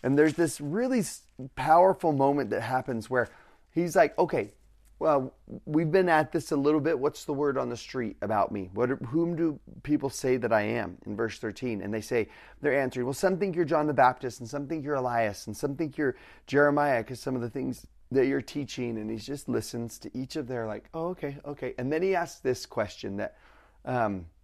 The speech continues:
every time I read it, I feel like he's asking it to me. And he says, But who do you say that I am?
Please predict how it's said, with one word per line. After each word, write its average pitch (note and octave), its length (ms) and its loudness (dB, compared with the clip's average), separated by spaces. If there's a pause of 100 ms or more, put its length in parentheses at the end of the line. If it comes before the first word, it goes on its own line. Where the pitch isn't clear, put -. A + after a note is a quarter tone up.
(540)
every C#3+ 180 2
time D#3 180 0
I C3 60 4
read A2 280 0
it, - 200 -6
I G#2+ 80 -4
feel A2+ 240 -2
like G#2 180 -4
he's G#2 160 -8
asking F#2+ 400 -4
it - 140 -12
to G2 100 -8
me. F2+ 220 -10 (400)
And A2 100 -2
he A2 60 -2
says, A#2+ 180 -6
But A#2+ 240 -2
who D#3 300 0
do F3 80 -4
you B2+ 340 -2
say F2 440 -10 (200)
that G#2 180 -10
I F#2+ 140 -8
am? F2+ 320 -14